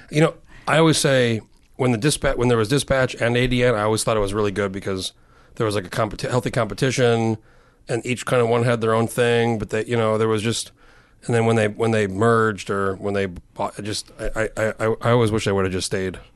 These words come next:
kind of one. But I mean, I think it's, you know, it's hard to, I do the landmine. It's hard to make money.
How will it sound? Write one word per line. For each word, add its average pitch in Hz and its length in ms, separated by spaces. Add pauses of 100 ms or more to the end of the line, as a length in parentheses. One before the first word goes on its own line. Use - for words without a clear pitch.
(680)
kind 104 160
of 90 60
one. 95 180
But 107 140
I 113 40
mean, 117 140
I 117 60
think 120 100
it's, - 300 (180)
you 107 100 (120)
know, 95 240 (300)
it's 104 120
hard 117 220
to, - 120
I 113 120
do 131 100
the 113 60
landmine. 107 420
It's 98 80
hard 113 160
to 110 60
make 104 160
money. 98 320